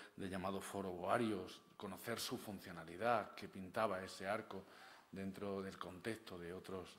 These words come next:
de otros edificios de ese, de ese momento. Sabíamos muy poco, como ya digo. Apenas existían algunas citas en, eh, en obras colectivas y algunos trabajos, sobre todo de Pensabene en los años noventa,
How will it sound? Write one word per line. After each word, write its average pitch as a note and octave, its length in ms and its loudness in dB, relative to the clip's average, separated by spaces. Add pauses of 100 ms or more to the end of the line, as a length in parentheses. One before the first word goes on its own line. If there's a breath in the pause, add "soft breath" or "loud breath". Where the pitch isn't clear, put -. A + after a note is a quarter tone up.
de F2 180 -6
otros F2+ 540 -6
edificios F2+ 640 -2
de F#2 120 -4
ese, F2+ 360 -4 (400 loud breath)
de G#2 240 4
ese G#2 220 2
momento. E2 480 -6 (280)
Sabíamos C3+ 540 6 (120)
muy A2+ 280 2
poco, - 400 -2 (160)
como F#2+ 160 -6
ya F#2+ 160 0
digo. E2+ 280 -6 (360 loud breath)
Apenas C3+ 640 4 (300)
existían A#2+ 720 2 (120)
algunas G#2 600 -4 (100)
citas B2+ 500 2 (460 loud breath)
en, G#2 460 -2 (100)
eh, F2 460 -10
en E2+ 180 -8
obras A2 460 4
colectivas A#2+ 800 -2
y A2+ 380 0
algunos A2 320 -2
trabajos, A2 560 2 (240 soft breath)
sobre F2 320 -6
todo G#2 260 4
de F#2+ 100 8
Pensabene G2 680 2
en F2+ 100 -2
los F2 160 -6
años G2 240 0
noventa, G2 500 0